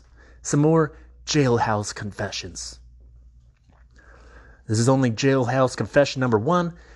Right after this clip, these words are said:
We got about two and a half months left, all right? Three months, pretty much. Yeah, three months. Is that, that, that's fair to say, till October fourteenth, but at least I'm out before Halloween.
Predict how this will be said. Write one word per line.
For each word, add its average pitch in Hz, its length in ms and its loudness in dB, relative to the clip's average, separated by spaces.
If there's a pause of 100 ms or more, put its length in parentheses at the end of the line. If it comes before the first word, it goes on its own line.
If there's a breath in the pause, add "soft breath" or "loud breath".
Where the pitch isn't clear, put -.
(420 soft breath)
We 175 60 -4
got 220 200 4
about - 500 0
two 190 160 2
and 196 80 2
a 175 40 0
half - 280 -6
months 202 340 -4
left, - 440 -12 (260)
all 123 60 -6
right? 180 260 -4 (160)
Three 208 260 2
months, 190 520 -2 (640)
pretty 123 180 -4
much. - 460 -10 (380)
Yeah, 233 180 -4
three 143 280 -2
months. 101 260 -4
Is 98 140 -8
that, 156 280 -2
that, 139 160 -8
that's 156 180 -4
fair 113 220 0
to - 80 -6
say, - 380 -6 (220)
till 135 120 -2
October 120 400 0
fourteenth, 135 640 -6 (240 loud breath)
but 131 100 -4
at 139 120 -2
least 220 440 0 (320 loud breath)
I'm 135 140 -2
out 139 240 -2
before 127 300 -6
Halloween. 107 580 -4